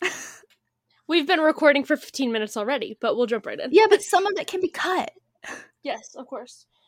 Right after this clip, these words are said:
Speaker 2: And you know what? Maybe if we want to, there will just be a quarterly episode where we talk about whatever we want,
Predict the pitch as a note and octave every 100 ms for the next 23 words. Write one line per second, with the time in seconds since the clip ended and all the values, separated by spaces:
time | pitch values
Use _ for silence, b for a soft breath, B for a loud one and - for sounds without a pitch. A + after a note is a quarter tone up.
0 | b D#4 D#4+ D#4+ F4+ F#4+ C4+ D4+ D#4+ F4
1 | E4 - D#4 C#4 C#4+ C#4+ - - D4 C#4+
2 | C#4+ C#4 _ _ _ _ _ _ _ _
3 | _ _ _ D4 C4+ B3+ D4+ C#4+ C#4 C#4
4 | C4+ - C4+ B3+ A#3 A3+ G#3+ - - -
5 | E4 E4+ F4 F4 B3+ - C4+ B3 A#3 A3+
6 | A#3 A#3 A3+ G#3+ G3+ G3 G3+ C#4 F4+ E4
7 | G3